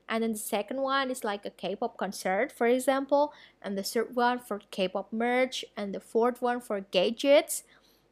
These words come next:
But then, well, I'm really grateful that, um, sometimes I got, like, surprised money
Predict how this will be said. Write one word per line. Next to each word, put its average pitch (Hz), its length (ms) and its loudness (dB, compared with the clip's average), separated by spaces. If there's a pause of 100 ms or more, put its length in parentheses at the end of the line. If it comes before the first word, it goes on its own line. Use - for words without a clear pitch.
(440)
But - 160 0
then, 302 380 0 (280)
well, 359 340 -2 (520)
I'm 320 640 -4
really 262 260 -2
grateful 202 600 -6
that, 202 240 -2 (200)
um, 196 760 -2
sometimes 277 840 -4 (120)
I 202 100 -2
got, 190 500 -2 (180)
like, 190 180 -6
surprised - 640 -8
money 208 680 -4